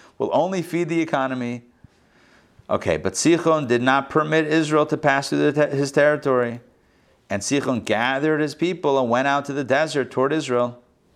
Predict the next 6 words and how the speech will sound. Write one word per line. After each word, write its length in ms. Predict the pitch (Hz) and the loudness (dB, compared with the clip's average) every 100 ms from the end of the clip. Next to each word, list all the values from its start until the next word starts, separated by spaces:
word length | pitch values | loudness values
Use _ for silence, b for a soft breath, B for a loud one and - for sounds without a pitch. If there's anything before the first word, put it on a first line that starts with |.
| _ _ _ _ _ _ _ _ _ B B B B - | _ _ _ _ _ _ _ _ _ B B B B 4
Ooh, 800 | 139 180 208 202 196 180 156 139 | 8 8 6 6 6 6 4 2
this 220 | 151 - | -2 -2
is 100 | 139 | -4
different 500 | - 156 - 110 85 | -2 -2 -2 -4 -4
than 100 | 95 | -8
before. 440 | 82 - 76 69 | -10 -10 -8 -8